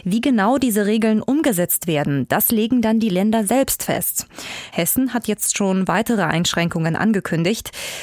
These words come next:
Über die Hintergründe berichtet unser landespolitischer Korrespondent Andreas Meyer-Feist.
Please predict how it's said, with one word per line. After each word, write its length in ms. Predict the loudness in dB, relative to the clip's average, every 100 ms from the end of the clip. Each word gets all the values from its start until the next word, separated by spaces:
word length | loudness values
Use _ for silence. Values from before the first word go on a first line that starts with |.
| -8
Über 160 | -2 0
die 100 | 2
Hintergründe 640 | 2 2 0 0 2 0
berichtet 440 | 0 -2 -2 -4 -2
unser 220 | -2 0
landespolitischer 760 | 0 0 -2 -4 -2 -2 -2 -2
Korrespondent 800 | -2 -2 -2 0 0 0 -2 -2
Andreas 420 | -2 0 -2 -2
Meyer-Feist. 720 | -2 -2 -2 -2 -4 -4 -8